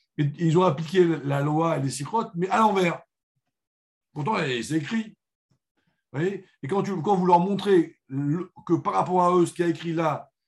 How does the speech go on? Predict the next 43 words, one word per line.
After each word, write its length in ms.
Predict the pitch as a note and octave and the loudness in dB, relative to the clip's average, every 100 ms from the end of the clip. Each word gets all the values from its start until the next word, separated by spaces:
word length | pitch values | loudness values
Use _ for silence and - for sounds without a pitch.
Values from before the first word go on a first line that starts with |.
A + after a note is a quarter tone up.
| _ | _
c'est 160 | - D#3 | -14 -6
carrément 400 | F3 D#3 D3+ C#3+ | -2 -2 -2 -2
la 80 | C#3 | -2
même, 120 | G3+ D#3+ | -6 -8
ils 60 | |
disent, 100 | D3 - | -10 -4
ah 120 | D#3+ | -2
oui, 180 | F#3 C#3 | -2 -4
mince, 400 | E3+ C#3 - - - | -4 -6 -8 -16 -12
qu'ils 140 | D3 | -8
sont 320 | C#3 D3 B2+ A#2 | -4 -2 -2 -4
encore 240 | C3+ C3 | -2 2
jeunes 180 | E3 E3+ | 2 2
et 80 | C#3 | 0
qu'ils 120 | C3 | -4
sont 160 | C#3+ | -4
honnêtes. 300 | B2+ G2+ - _ _ _ _ _ _ _ _ _ _ _ B2+ | -4 -6 -12 _ _ _ _ _ _ _ _ _ _ _ -2
Vous 60 | |
voyez ? 220 | D3 E3+ - | 0 0 0
Donc, 240 | D#3+ C3+ _ _ _ - | 0 0 _ _ _ 2
le 180 | D3 D#3 | 6 6
mode 400 | E3+ C4 B3 A3+ | 6 4 2 2
d'emploi 840 | A3+ F#3+ F3+ G3 F#3 D3 A2+ - _ _ _ _ _ _ - | 2 0 -2 0 2 0 -4 -14 _ _ _ _ _ _ -8
pour 180 | D#3+ - | -8 -6
pouvoir 560 | A3+ A3 G#3+ G#3 E3 - | -8 -6 -2 0 0 -2
se 80 | |
confronter 680 | E3+ A#3 A#3 - A3+ F3 G#3+ | -8 -8 -12 -6 -6 -4 -2
à 80 | F#3 | 0
la 160 | E3+ | 0
matière, 640 | D3+ C#3 - C#3 B2 G2 - _ _ _ _ | 0 -4 -4 -4 -4 -6 -12 _ _ _ _
et 20 | D3 | -2
ne 80 | |
pas 160 | E3+ F3+ | 0 -2
se 140 | D3+ | -4
faire 120 | D#3+ - | -8 -4
avaler 340 | F#3 F#3 F3+ | 0 4 4
par 140 | F3 D#3 | 4 2
la 100 | C#3+ | 0
matière 420 | C#3 C3 C#3+ C3 | -2 -4 -6 -6
et 100 | C3+ | -6
libérer 460 | C3 E3 E3 F3 D#3+ | -4 -2 2 2 2
la 120 | C#3 | -2
matière, 520 | A#2 A#2 C#3 F#3+ C4 | -6 -8 -8 -8 -8